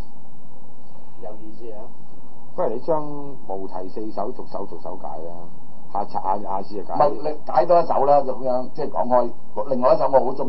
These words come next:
Speaker 3: 意嘅就係，你一想像，你要想像晒成個情況，投身入你，流，入去李商隱嗰度，你就會明白㗎啦。來是空言去絕中，
Speaker 2: 呢個我知啊。
Speaker 3: 月斜樓上五更鐘，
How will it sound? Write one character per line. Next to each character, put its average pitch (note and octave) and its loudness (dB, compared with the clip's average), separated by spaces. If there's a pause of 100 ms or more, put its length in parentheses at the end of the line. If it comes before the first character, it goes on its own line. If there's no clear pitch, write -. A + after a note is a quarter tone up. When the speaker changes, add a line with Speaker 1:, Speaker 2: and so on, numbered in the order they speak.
Speaker 3:
意 F#2 -2
嘅 F#2+ -2
就 - -2
係， - -2 (340)
你 - 2
一 G#3 0 (380)
想 - 0
像， - 0
你 F3+ 2
要 E3+ 0
想 F3 0
像 D3+ -2
晒 C3 0
成 - 0
個 B2 -2
情 - 0 (100)
況， A2 2 (380)
投 A#2 -2
身 D#3+ 0
入 C3 -2 (120)
你， A2 0 (200)
流， G2+ -2 (160)
入 B2 0
去 C3 2
李 B2 0
商 D#3+ 0
隱 A2+ 0
嗰 - 0
度， A2 -2
你 G#2+ -2
就 - -2
會 F#2 -2
明 - -2 (120)
白 D#2 -2 (100)
㗎 - -2
啦。 - -2 (680)
來 G#2 2
是 - 0
空 F3 0
言 G2 0 (180)
去 B2+ 0 (220)
絕 F#2+ 0 (100)
中， C3 0 (180)
Speaker 2:
呢 A#2+ -2
個 G#2+ -2
我 E2+ -2
知 - -2
啊。 F#2+ -2
Speaker 3:
月 A#2+ -2 (100)
斜 G#2 -2
樓 F2 0 (100)
上 - 0
五 F2 -2
更 A#2 0
鐘， A2 0